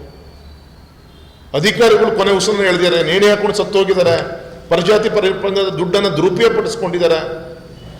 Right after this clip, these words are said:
ಗೌರವ ಮುಖ್ಯಮಂತ್ರಿಗಳು ಒಪ್ಕೊಂಡ್ರಲ್ಲ ವಿಧಾನಸಭೆಯಲ್ಲಿ, ಏನು ನೂರ ಎಂಬತ್ತು ಕೋಟಿ ಅಲ್ಲ, ತೊಂಬತ್ತು ಕೋಟಿ ಮಾತ್ರ ತಿಂದಿರೋದು ಅಂತ ಒಪ್ಕೊಂಡ್ರಲ್ಲ, ಹಗರಣ ಆಗಿರೋದು ಒಪ್ಕೊಂಡ್ರಲ್ಲ, ನಾಚಿಕೆ ಆಗ್ಬೇಕಲ್ಲ. ಇದ್ರ ಬಗ್ಗೆ ನೀವು ಉಸ್ತುವಾರಿ ಸಚಿವರಾಗಿ,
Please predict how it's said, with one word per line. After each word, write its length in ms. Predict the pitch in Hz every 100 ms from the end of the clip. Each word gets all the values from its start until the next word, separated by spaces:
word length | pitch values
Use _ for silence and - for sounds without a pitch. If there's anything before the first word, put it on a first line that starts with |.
| - - - - -
ಗೌರವ 300 | 165 214 226
ಮುಖ್ಯಮಂತ್ರಿಗಳು 560 | 185 214 233 233 247 226
ಒಪ್ಕೊಂಡ್ರಲ್ಲ 540 | - 214 180 143 151
ವಿಧಾನಸಭೆಯಲ್ಲಿ, 960 | 175 143 208 220 202 165 117 98 - - - - -
ಏನು 240 | 135 165 147 139 - 110
ನೂರ 160 | 139 180
ಎಂಬತ್ತು 360 | 226 220 220
ಕೋಟಿ 220 | 208 196 165
ಅಲ್ಲ, 200 | 131 135 208 - - - -
ತೊಂಬತ್ತು 340 | 156 202 233
ಕೋಟಿ 160 | 240 240
ಮಾತ್ರ 300 | 175 - 240
ತಿಂದಿರೋದು 380 | 208 175 175 175
ಅಂತ 140 | 175 160
ಒಪ್ಕೊಂಡ್ರಲ್ಲ, 500 | 165 226 214 180 165 214 - - - - -
ಹಗರಣ 260 | 175 208
ಆಗಿರೋದು 400 | 208 202 202 202
ಒಪ್ಕೊಂಡ್ರಲ್ಲ, 500 | 180 - 165 - 175 220 190 - - - -
ನಾಚಿಕೆ 340 | 143 185 - 247
ಆಗ್ಬೇಕಲ್ಲ. 440 | 202 202 190 180 233 156 - - - - - - - - - - - 123
ಇದ್ರ 220 | 147 220
ಬಗ್ಗೆ 560 | 220 220 226 233 240
ನೀವು 420 | 220 190 190 185 175
ಉಸ್ತುವಾರಿ 280 | - 196 180
ಸಚಿವರಾಗಿ, 880 | 180 180 170 170 185 202 196 -